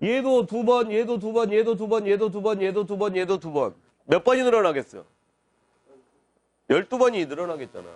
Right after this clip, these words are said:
열두 번이. 하나, 둘, 셋, 넷, 다섯, 여섯. 그러니까 에이 사는,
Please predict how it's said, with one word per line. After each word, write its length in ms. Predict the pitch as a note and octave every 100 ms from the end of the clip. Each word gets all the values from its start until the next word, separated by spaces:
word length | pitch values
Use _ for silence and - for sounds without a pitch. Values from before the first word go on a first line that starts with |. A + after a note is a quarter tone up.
| F2 F#2+
열두 260 | A2 B2 C#3
번이. 160 | A#2 F2 F2 _ _ _ _ _ _ _ _ _ _ _ _ - A#2+ A#2+ _ _ _ _ _ _ _ _ -
하나, 380 | E3 G#3 G3 F#3
둘, 280 | G#3 G3
셋, 300 | E3 G3 G3
넷, 380 | F#3 F#3+ F#3 C#3+
다섯, 320 | E3 D#3+ F#3
여섯. 380 | G#3+ A3 E3 G#2 _ _ _ _ _ _ _ _ _ _ _ _ _ -
그러니까 580 | F3 - A3 E3 G#2+ -
에이 320 | C#3+ G#3+ A#3
사는, 680 | G3+ A3 A3 G3 F#3 G2+